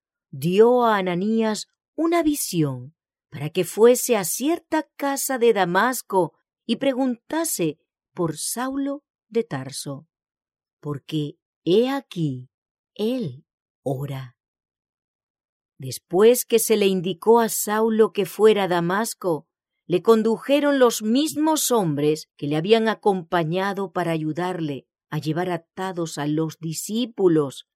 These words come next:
a Jerusalén, para juzgarlos y darles muerte. Saulo posó en la casa de un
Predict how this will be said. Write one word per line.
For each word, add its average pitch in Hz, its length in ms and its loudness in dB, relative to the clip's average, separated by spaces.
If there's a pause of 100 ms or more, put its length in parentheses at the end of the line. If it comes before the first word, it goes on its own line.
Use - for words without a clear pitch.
(140)
a 156 100 -4
Jerusalén, 143 920 -8 (500)
para 127 180 -10
juzgarlos 190 1040 -6 (420)
y 196 140 -4
darles 190 640 -8 (260)
muerte. 135 800 -8 (1040)
Saulo 214 640 4
posó 240 420 4
en 285 140 2
la 240 180 2
casa 269 380 0
de 220 140 10
un 262 300 0